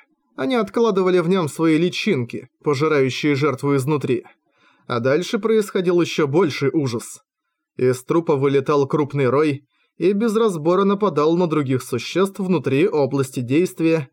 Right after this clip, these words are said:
за исключением применившего способность. Энтома раскрыла гортань. Её истинный рот, которым она говорила,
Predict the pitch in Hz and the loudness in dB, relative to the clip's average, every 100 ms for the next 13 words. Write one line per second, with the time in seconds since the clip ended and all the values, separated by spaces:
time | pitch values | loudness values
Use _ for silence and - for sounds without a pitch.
0 | _ _ _ - 117 131 139 214 202 196 | _ _ _ -10 -2 0 0 -4 -2 -2
1 | 160 175 185 202 202 139 127 - 131 - | 0 0 2 2 2 0 -2 -2 -4 -2
2 | 139 - 135 117 - - - _ _ _ | -4 -2 -2 -4 -10 -14 -20 _ _ _
3 | _ _ _ 127 139 135 147 139 135 - | _ _ _ -4 -2 -2 0 0 -2 -2
4 | 147 139 127 147 127 147 110 - _ _ | 0 0 2 -2 0 -2 -4 -10 _ _
5 | _ _ _ - 131 175 180 226 - 214 | _ _ _ -2 0 0 0 -2 -2 0
6 | 190 180 190 160 - - - 123 139 139 | 2 2 2 0 -4 -14 -8 -4 -2 0
7 | 139 139 139 135 139 165 143 127 | 0 -2 0 0 2 2 2 0